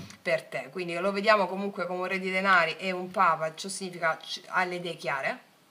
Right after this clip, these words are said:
mm? No, vuole lasciarsi alle spalle una situazione che non è più per lui, insomma, o per lei.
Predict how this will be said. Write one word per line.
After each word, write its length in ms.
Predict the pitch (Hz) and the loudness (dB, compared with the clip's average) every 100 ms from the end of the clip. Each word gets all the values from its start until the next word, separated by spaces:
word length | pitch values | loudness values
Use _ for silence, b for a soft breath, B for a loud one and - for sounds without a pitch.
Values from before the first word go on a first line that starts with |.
| _ 202 | _ -10
mm? 100 | 226 - B B B B | -10 -14 B B B B
No, 200 | 214 226 196 | -2 -2 0
vuole 240 | 220 208 | 0 2
lasciarsi 480 | 202 - 226 196 190 | 0 0 0 0 -4
alle 140 | 190 | -6
spalle 340 | 202 185 180 202 | -4 -2 -2 -2
una 140 | 170 | -6
situazione 720 | 180 190 202 - 180 196 175 | -6 -6 -6 -4 -2 -2 -4
che 380 | 165 160 156 151 - 147 | -6 -8 -8 -12 -20 -16
non 220 | 175 180 | -10 -8
è 60 | 170 | -8
più 420 | - 156 143 139 | -12 -14 -14 -14
per 200 | 147 135 | -16 -16
lui, 120 | 131 | -18
insomma, 400 | 123 - 127 120 - | -14 -12 -12 -16 -18
o 100 | 151 | -16
per 180 | 143 131 | -16 -18
lei. 160 | - | -20